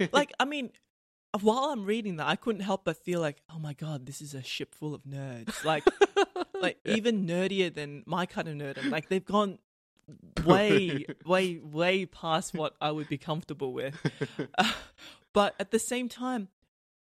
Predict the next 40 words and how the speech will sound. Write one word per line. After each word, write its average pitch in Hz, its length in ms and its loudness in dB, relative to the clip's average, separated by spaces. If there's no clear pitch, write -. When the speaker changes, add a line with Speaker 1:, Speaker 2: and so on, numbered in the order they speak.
Speaker 2:
I 208 80 0
find 311 180 -4
it 349 80 -10
kind 320 180 -14
of 277 120 -14
intriguing. 240 640 -6
Speaker 1:
Mm. 123 140 -8
Speaker 2:
Like, 185 240 2
you 196 140 -4
don't 233 200 -2
normally 202 440 0
have, 202 400 -6
or, 147 100 -2
like, 180 160 0
at 165 80 -4
least 196 240 -4
I 160 80 0
haven't 185 380 -6
really 165 380 -6
come 160 140 -6
across 160 320 -10
a 160 60 -10
lot 151 180 -6
of 143 180 -12
books - 300 -12
that 143 160 -6
kind 147 160 -12
of 139 100 -14
put - 180 -12
that - 160 -6
together, 147 280 -6
like 143 220 -8
Speaker 1:
Yeah. 127 140 -4
Speaker 2:
magic 120 420 -2
and 135 280 -8
maths 127 440 -6
in 139 160 -8
a, 127 180 -10
in 151 100 -6
a 139 240 -10